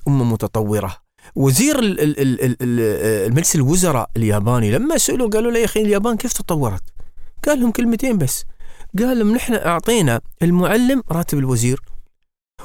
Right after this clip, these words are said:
وأعطينا المعلم هيبة الإمبراطور." إياني وأي طالب والله العظيم يقول أق للمعلم. ليش؟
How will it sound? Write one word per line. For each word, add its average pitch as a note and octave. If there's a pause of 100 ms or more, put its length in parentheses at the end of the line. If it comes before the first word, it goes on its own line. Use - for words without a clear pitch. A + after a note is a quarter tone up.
(120)
وأعطينا A#3+
المعلم B3
هيبة E3
الإمبراطور." D3+ (600)
إياني G#3
وأي F3+ (120)
طالب E3
والله D#3
العظيم D#3
يقول E3 (100)
أق - (360)
للمعلم. G#2 (720)
ليش؟ G3+